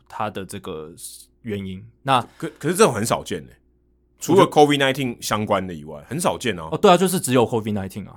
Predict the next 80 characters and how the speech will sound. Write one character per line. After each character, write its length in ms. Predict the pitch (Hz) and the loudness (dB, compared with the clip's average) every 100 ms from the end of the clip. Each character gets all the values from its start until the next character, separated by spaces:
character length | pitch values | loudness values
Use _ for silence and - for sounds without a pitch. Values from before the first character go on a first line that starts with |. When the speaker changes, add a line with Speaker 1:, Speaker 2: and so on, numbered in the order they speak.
| - | -20
Speaker 1:
其 160 | - 147 | -16 0
他 200 | 160 180 | 2 2
正 280 | - 175 | 0 -2
常 180 | 123 113 | 0 -2
的 300 | 107 113 117 | -2 -2 -4
伤 260 | 117 127 127 | -4 -4 -2
病 120 | 127 | -4
的 80 | 104 | -4
话， 220 | 104 107 | -4 -6
基 140 | 104 117 | -6 -8
本 100 | 104 | -6
上 100 | 107 | 0
Speaker 2:
都 100 | 160 | 6
会 120 | 175 | 6
公 220 | 127 117 | 4 -2
布 160 | 120 98 | -2 -2
啊， 60 | |
Speaker 1:
都 80 | 110 | 0
会 100 | 117 | 4
公 180 | 220 - | 4 4
布。 180 | 110 - _ _ - | 0 -14 _ _ 2
Speaker 2:
而 40 | |
且 80 | 226 | 6
以 20 | |
他 100 | 190 | 8
这 80 | 202 | 8
么 80 | 156 | 6
大 200 | 180 156 | 6 6
咖， 200 | 147 143 | 6 4
大 140 | 143 | 4
家 80 | 160 | 2
希 100 | 160 | 2
望 160 | 143 143 _ - | -4 -4 _ -4
了 180 | 117 | -2
解 140 | 127 107 | 0 -2
一 80 | 85 | 0
下 180 | 104 | -2
吧。 180 | 80 73 _ _ _ _ | -2 -10 _ _ _ _
Speaker 1:
所 180 | 139 190 | 0 2
以 80 | 196 | 4
基 140 | 180 | 4
本 160 | 170 120 | 4 4
上 180 | 147 | 4
这 120 | 143 151 | 4 2
个 80 | |
就 100 | 127 | 2
是 100 | 135 131 | 0 -4
直 200 | - 123 | -4 -2
接 100 | 131 | 0
可 80 | |
以 80 | 135 | 0
断 200 | 113 113 | 0 -2
定 160 | 107 107 | -2 -6
是 100 | 113 | -8
跟 440 | - 107 107 113 113 | -4 -2 -2 -8 -14
疫 120 | 127 110 | -12 -10
情 140 | 98 | -10
有 80 | 90 | -14
关 220 | - 78 | -14 -18
系 140 | - 71 | -20 -20
的。 100 | 78 _ - | -20 _ -6
那 280 | 139 123 - _ | 0 0 -2 _
我 120 | 123 117 | -10 -6
自 200 | - 147 | -6 -4
己 100 | 120 | -4
是 80 | 139 | -4
猜 240 | 131 127 | -2 -2
他 220 | 120 135 143 | 0 -2 -2
应 140 | 143 | -4
该 140 | 135 | -2
不 140 | 131 107 | -4 -6
是 160 | 131 | -8
染 160 | 113 - | -8 -10
疫， 220 | 95 92 - _ _ | -14 -16 -18 _ _
应 140 | 131 139 | -6 0
该 220 | 139 139 | 0 0
是 520 | 147 135 117 107 92 - | -2 -4 -4 -8 -12 -12
他 140 | 127 | -8
是 100 | 127 | -6
被 400 | 123 131 107 101 | -2 -2 -2 -8